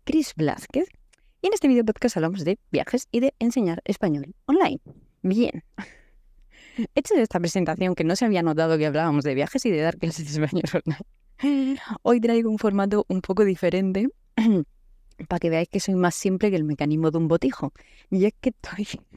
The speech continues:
<laughs> grabando este video podcast mientras saco a mi perra a pasear por la noche. Estoy aquí solita, muy a gusto,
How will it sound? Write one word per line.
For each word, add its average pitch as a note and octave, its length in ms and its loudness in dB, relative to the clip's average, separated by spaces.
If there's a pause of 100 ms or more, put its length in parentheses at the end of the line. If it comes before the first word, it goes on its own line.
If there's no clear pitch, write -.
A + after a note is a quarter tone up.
(360)
<laughs> - 560 -20
grabando F#3 1120 2
este F#3 340 -2
video F#3 280 2
podcast A3 580 -2
mientras F3 340 0
saco E3+ 240 -2
a E3+ 60 2
mi D#3 160 2
perra E3 560 -2
a D#3+ 100 -6
pasear D3 420 -6
por D3+ 120 -2
la C3 120 -2
noche. - 400 -8 (260)
Estoy D#3 220 -2
aquí D3+ 220 2
solita, A3 460 0
muy F3+ 180 0
a D#3+ 60 2
gusto, A3 480 -2